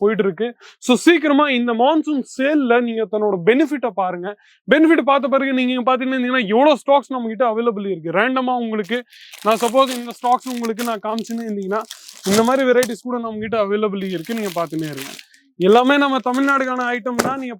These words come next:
பாத்துன்னே இருங்க. பாருங்க, இந்த மாதிரி யூனிக்கான வெரைட்டி உங்களுக்கு எங்கேயும் கிடையாது, வெறும் நம்ம கிட்ட மட்டும் தான். பாருங்க, so எல்லா கான்செப்ட்ஸும் உங்களுக்கு முன்னாடி இருக்கு. நீங்க இந்த மாதிரி பாக்ஸ் பேக்கேஜிங் கான்செப்ட்ஸ் கூட நம்ம கிட்ட வெரைட்டிஸ்ல கூட நிறைய கிடைச்சிருக்கு. With பாக்ஸ்ல உங்களுக்கு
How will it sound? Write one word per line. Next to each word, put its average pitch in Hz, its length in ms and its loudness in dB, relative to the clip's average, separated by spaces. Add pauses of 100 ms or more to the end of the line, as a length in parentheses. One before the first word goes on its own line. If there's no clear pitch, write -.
பாத்துன்னே 233 400 -8
இருங்க. 214 180 -6 (680)
பாருங்க, 151 260 0 (160)
இந்த 233 220 4
மாதிரி 285 220 4
யூனிக்கான 254 440 0
வெரைட்டி 208 320 0 (160)
உங்களுக்கு 196 340 -2
எங்கேயும் 226 280 4
கிடையாது, 196 300 4 (120)
வெறும் 185 240 2
நம்ம 175 220 0
கிட்ட 180 180 -2
மட்டும் 151 260 -4
தான். 202 100 -2 (460)
பாருங்க, 139 280 -4 (340)
so 247 80 6 (320)
எல்லா 269 180 6 (160)
கான்செப்ட்ஸும் 294 460 4
உங்களுக்கு 254 260 -2
முன்னாடி 240 300 2 (280)
இருக்கு. 226 360 0 (240)
நீங்க 220 220 -2 (260)
இந்த 214 180 2
மாதிரி 247 160 4 (100)
பாக்ஸ் 240 280 2
பேக்கேஜிங் 220 500 -8
கான்செப்ட்ஸ் 196 380 -8
கூட 208 180 -4
நம்ம 196 180 -4
கிட்ட 196 120 -2 (100)
வெரைட்டிஸ்ல 196 480 -2
கூட 208 120 4 (120)
நிறைய 202 200 0 (140)
கிடைச்சிருக்கு. 196 600 -2
With 254 240 0 (120)
பாக்ஸ்ல 254 340 2 (100)
உங்களுக்கு 220 340 -2